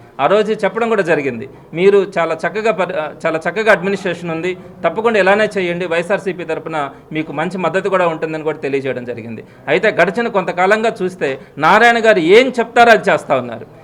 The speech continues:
ఇది మరీ దుర్మార్గం. నేను ఇప్పుడు బాలకృష్ణారెడ్డి గారు ఒక్క ఇష్యూలో కూడా చెప్పట్లేదు, అనేకమైనటువంటి అంశాల్లో.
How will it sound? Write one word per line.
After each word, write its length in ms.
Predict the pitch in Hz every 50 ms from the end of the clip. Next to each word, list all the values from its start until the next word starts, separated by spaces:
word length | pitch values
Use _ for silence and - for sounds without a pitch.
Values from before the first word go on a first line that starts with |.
| - -
ఇది 140 | 165 180 196
మరీ 260 | 160 160 190 240 262
దుర్మార్గం. 540 | 247 208 202 190 185 175 160 135 - 123 - - - - - -
నేను 160 | 151 180 202
ఇప్పుడు 180 | 208 185 190 156
బాలకృష్ణారెడ్డి 560 | - 160 196 220 208 - 226 220 214 214 214
గారు 160 | 214 202 202
ఒక్క 140 | 196 196 208
ఇష్యూలో 300 | 202 196 196 220 220 220
కూడా 160 | 214 220 214 -
చెప్పట్లేదు, 500 | 208 185 208 208 180 180 175 143 127 110 - - - - -
అనేకమైనటువంటి 680 | 143 175 233 262 247 254 240 226 220 202 208 185 170 170
అంశాల్లో. 400 | 160 151 147 165 147 127 120 113